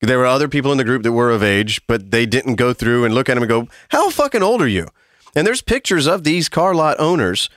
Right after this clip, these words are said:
talking with Kyle and the group when the, when it's still daylight that day. So they obviously didn't give a shit that a minor was there. So that's how you got there. The other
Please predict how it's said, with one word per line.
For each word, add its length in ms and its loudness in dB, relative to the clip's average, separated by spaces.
talking 460 0
with 240 0
Kyle 560 0
and 160 2
the 40 0
group 380 -2
when 240 0
the, 140 0
when 180 0
it's 80 -2
still 160 0
daylight 420 0
that 180 -2
day. 260 -4
So 400 0
they 120 2
obviously 320 0
didn't 520 -2
give 200 0
a 100 0
shit 420 0
that 160 4
a 320 2
minor 540 0
was 320 -2
there. 300 -10
So 140 0
that's 200 0
how 100 0
you 140 0
got 260 -2
there. 240 -10
The 160 0
other 460 0